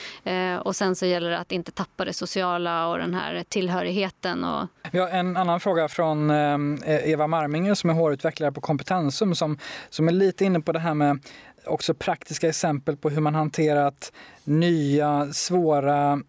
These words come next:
Speaker 1: eh, avvägningar och frågeställningar. Ehm, och, eh, för såna har det kommit många nu, kan man ju föreställa sig. Men också hur olika funktioner och aktörer samarbetar över gränserna nu. Eh,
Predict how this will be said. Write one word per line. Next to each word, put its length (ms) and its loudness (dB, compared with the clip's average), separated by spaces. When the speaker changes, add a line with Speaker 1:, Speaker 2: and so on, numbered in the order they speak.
Speaker 1:
eh, 180 2
avvägningar 880 2
och 80 0
frågeställningar. 1000 2
Ehm, 640 4
och, 440 -4
eh, 180 -8
för 160 -4
såna 240 0
har 100 2
det 80 0
kommit 260 -2
många 260 2
nu, 180 2
kan 140 -2
man 80 2
ju 40 -2
föreställa 420 0
sig. 220 -2
Men 140 2
också 200 -2
hur 140 4
olika 300 0
funktioner 720 0
och 60 2
aktörer 600 0
samarbetar 680 0
över 160 2
gränserna 520 0
nu. 260 -2
Eh, 420 2